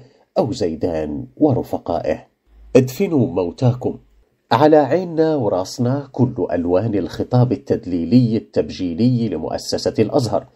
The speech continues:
لكنني أعتقد أنه مع حركة الإصلاح فلا أحد فوق المؤاخذة أو كبير على المساءلة، ومن هنا سأحاول إلقاء نظرة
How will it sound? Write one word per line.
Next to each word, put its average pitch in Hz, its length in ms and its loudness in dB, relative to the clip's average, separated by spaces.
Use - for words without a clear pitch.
لكنني 175 560 2
أعتقد 151 460 0
أنه 85 440 -4
مع 85 260 -4
حركة 120 520 2
الإصلاح 135 640 2
فلا 185 440 2
أحد - 300 -2
فوق - 340 -2
المؤاخذة 120 800 2
أو 82 160 0
كبير 104 520 0
على 92 200 0
المساءلة، 90 640 0
ومن 80 240 -2
هنا 80 320 -6
سأحاول 127 800 0
إلقاء 90 500 -2
نظرة 123 500 0